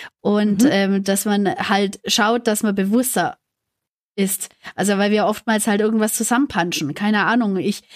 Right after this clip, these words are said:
Speaker 2: ich esse halt auch so viele Beilagen und da habe ich auch gesagt, ja, ich will davon absehen und so. Hm.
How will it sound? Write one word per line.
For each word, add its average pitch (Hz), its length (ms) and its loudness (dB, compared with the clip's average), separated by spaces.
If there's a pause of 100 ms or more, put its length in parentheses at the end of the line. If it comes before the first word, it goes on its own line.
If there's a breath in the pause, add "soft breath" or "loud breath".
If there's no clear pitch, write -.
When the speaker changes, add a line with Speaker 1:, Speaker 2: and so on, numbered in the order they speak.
(280 loud breath)
Speaker 2:
ich - 200 -2
esse 208 180 2
halt 220 120 2
auch 220 120 0
so 247 120 0
viele 233 260 0
Beilagen 240 540 2
und 208 140 0
da 202 80 2
habe 202 140 0
ich 202 100 0
auch 226 140 2
gesagt, 214 360 0
ja, 214 240 2
ich 214 160 -4
will 196 120 -2
davon 190 680 0
absehen 220 560 0
und 208 140 -4
so. 196 360 -2
Hm. 220 140 0